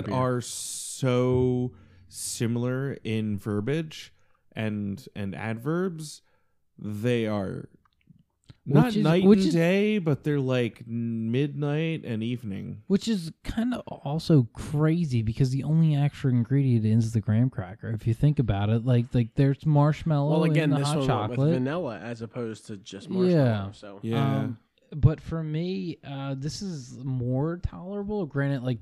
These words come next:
Speaker 3: chocolate is not the main, uh, way to go about this, but if I'm looking at this, it's a little more of the, you get the graham cracker, you get them,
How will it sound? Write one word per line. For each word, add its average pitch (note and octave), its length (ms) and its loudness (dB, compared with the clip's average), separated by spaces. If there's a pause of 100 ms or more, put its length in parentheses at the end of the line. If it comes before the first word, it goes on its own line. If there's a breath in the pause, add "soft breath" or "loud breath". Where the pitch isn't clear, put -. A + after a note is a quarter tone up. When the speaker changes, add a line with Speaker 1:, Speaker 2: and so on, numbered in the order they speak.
Speaker 3:
chocolate C3 460 -2
is A#2 120 0
not A2+ 320 -4
the G#2+ 240 -4
main, A2 880 -2 (540 soft breath)
uh, G#2+ 300 -4 (300)
way C#3 600 -2
to - 180 -8
go A#2 300 -2
about C3 480 -2
this, G#2+ 340 -4 (140)
but F#3 400 2 (600 loud breath)
if D#3+ 280 0
I'm F#3 160 0
looking G3 420 2
at B2+ 80 -2
this, B2+ 320 -2
it's D3 160 0
a D3 80 0
little D#3 460 4
more D3+ 720 2 (180)
of A#2+ 280 -2
the, A2+ 360 0 (100)
you D3 160 -2
get C#3+ 160 0
the D#3 80 0
graham B2 480 2
cracker, B2+ 560 0
you A#2 220 2
get A#2 320 -2
them, B2 260 2